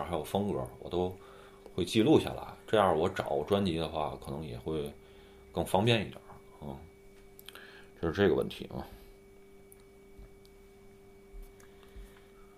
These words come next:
嗯，再有一个，下面这个听众是塔卡西提的一个问题啊，想问两个问题：瑞哥作为一个深度乐迷，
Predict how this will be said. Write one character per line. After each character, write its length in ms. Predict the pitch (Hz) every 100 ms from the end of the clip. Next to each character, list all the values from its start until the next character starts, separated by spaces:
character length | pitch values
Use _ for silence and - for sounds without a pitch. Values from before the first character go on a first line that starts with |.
| - - -
嗯， 560 | 104 95 92 85 82 80 87 - - - - - - - - - - - - - - - -
再 100 | 131 117
有 100 | 92
一 80 |
个， 180 | 95 98 - - - - - -
下 240 | - 131 113
面 100 | 87
这 180 | 85
个 280 | 78 62 -
听 220 | - 82 82
众 180 | 80 -
是 400 | - 95 87 78 - - - - - - -
塔 340 | - - 90 90
卡 340 | - 117 113
西 420 | 117 - 131 131 - - - - - - - - - - -
提 180 | - 85
的 80 |
一 60 | 82
个 80 | 82
问 180 | 85 78
题 160 | 76
啊， 180 | 65 69
想 200 | - 82
问 160 | 92 120
两 140 | 78
个 60 | 85
问 160 | 117 101
题： 140 | 78
瑞 340 | 78 90 113 95
哥 240 | 104 107
作 220 | 107 107
为 120 | 95
一 80 | 104
个 320 | 107 95 80
深 280 | 76 - 120
度 160 | 113 101
乐 120 | 104
迷， 320 | 85 90 117